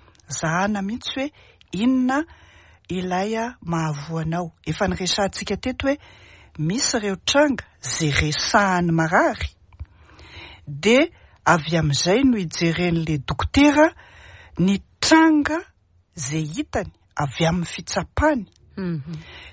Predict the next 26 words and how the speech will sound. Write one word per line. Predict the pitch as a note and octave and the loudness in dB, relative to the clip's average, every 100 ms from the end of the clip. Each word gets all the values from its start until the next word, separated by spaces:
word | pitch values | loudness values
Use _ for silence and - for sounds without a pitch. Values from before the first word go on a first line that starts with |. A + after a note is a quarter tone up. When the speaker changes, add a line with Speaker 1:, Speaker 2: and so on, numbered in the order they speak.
| - | -4
Speaker 1:
De | F3+ | -2
ireo | F#3+ | 0
zavatra | G3 G3 F#3 F#3 B3+ | 0 0 0 -2 -2
anankiroa | A3+ G#3 - B3 - A#3 A#3+ | -2 -2 -4 -6 -4 -2 -2
mitambatra | - B3+ A#3+ A3+ - B3 | -2 -2 0 -2 -4 -4
ireo | C#4 E4 E4+ | -2 2 2
a, | G4 - - - - - | 0 -6 -20 -20 -20 -4
no | D#3+ E3 | 0 2
entiny | G3 G#3+ A#3+ A3 | 2 0 0 0
indray | G#3+ B3+ D4 D#4+ | 0 2 2 2
a, | F4+ - - - - - | 0 -2 -20 -20 -20 -8
mampanao, | E3+ F#3+ G3 G3+ - A3+ A3 B3 E4 E4 E4+ F#4 - _ _ _ _ _ - | -2 2 2 2 0 2 6 8 8 4 0 -2 -4 _ _ _ _ _ -10
euh, | F3 F#3 F3+ F3 F3 E3+ | -8 -6 -6 -6 -6 -8
fitiliana | - C#4 - C4 A3+ C4 F#4+ C#4+ - _ _ _ _ _ _ _ _ | -4 -4 -2 -2 0 2 2 -2 -8 _ _ _ _ _ _ _ _
an'le | - F3 F#3+ F#3 F3+ F3 F3 | -2 -2 -2 -4 -4 -6 -4
marary | E3+ E3 G3+ D4 E4 | -4 -2 -2 -2 -4
a, | G4 - - - - E3+ | -6 -10 -20 -20 -16 -8
mba | G3 B3 - - - _ | -2 -2 -2 -16 -20 _
ahalalana | F3+ G3 F#3+ F#3+ F3+ F#3+ A#3 C4 B3 | 0 0 -2 -6 -6 0 2 4 0
misimisy | A#3 - A3+ - | -4 -6 -8 -8
kokoa | - A3+ - C4+ | -10 -12 -10 -4
hoe | C#4 - _ | -4 -6 _
inona | - G3+ G3+ | -4 0 0
ny | E3+ | -2
fototra | - - - - E3+ | -4 -12 -12 -8 -6
aretina. | D#3+ E3 - F3 | -4 -8 -10 -14